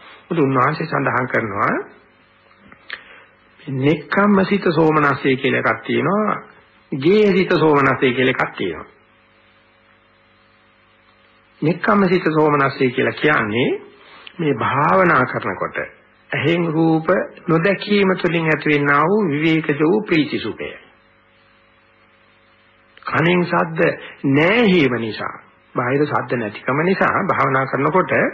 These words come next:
එතනත් ඇති වෙනවා අපට නෙක්ඛම්මසිත, අ, සොම්නස්, දොම්නස්, අදුක්කම සුඛ කියලා. මෙතන කතා කරන්නේ සෝමනස්සේ විතරයි. ඒ වගේම නාසයටත් ගඳක් සුවඳක් මොනවාක්වත් පදින්නේ නැති වෙලාවේ, භාවනාවට බාධාවක් නැති වෙලාවේදී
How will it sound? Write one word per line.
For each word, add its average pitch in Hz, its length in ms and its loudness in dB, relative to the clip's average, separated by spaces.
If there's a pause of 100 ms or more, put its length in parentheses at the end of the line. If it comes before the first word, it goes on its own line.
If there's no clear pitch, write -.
(360)
එතනත් 226 280 0 (140)
ඇති 131 240 0
වෙනවා 117 260 2
අපට - 220 -4 (600)
නෙක්ඛම්මසිත, 147 760 -2 (640)
අ, 80 120 0 (500)
සොම්නස්, 156 520 -2
දොම්නස්, 143 460 -2
අදුක්කම 135 420 -4
සුඛ 131 240 -4
කියලා. 151 340 -2 (420)
මෙතන 135 380 -2
කතා 151 260 -2
කරන්නේ 170 300 0
සෝමනස්සේ 139 520 2
විතරයි. 92 360 -6 (800)
ඒ 196 100 0
වගේම 196 240 2
නාසයටත් 175 580 2 (100)
ගඳක් 160 360 0
සුවඳක් 165 360 -2
මොනවාක්වත් 160 440 -2
පදින්නේ 147 300 -2
නැති 139 200 -2
වෙලාවේ, 143 300 2
භාවනාවට 147 500 0
බාධාවක් 135 500 2
නැති 123 240 -2
වෙලාවේදී 175 580 2